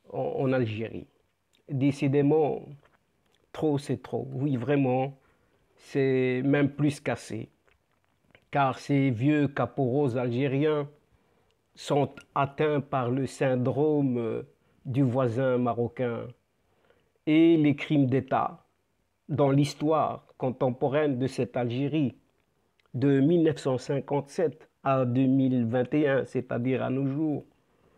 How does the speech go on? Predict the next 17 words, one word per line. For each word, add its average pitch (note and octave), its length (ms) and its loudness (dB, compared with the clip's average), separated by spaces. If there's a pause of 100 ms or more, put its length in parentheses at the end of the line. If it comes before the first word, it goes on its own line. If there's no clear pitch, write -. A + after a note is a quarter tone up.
(460)
ne E3+ 360 6
se E3 200 0
comptent D3 480 -2
pas, B2+ 360 -2 (400)
puisque C#3+ 340 -2 (1200)
les C#3+ 240 2
causes, D3 500 2
euh, A2+ 340 -2 (440)
en C3+ 180 -2
étaient C#3 340 0
toujours C#3 760 0 (540)
politiques. A#2+ 720 -4 (1120)
Ils C#3 140 0
s'expliquaient D3 760 -4
par C3 240 -6
ailleurs, C3+ 580 0
euh, A#2 260 -8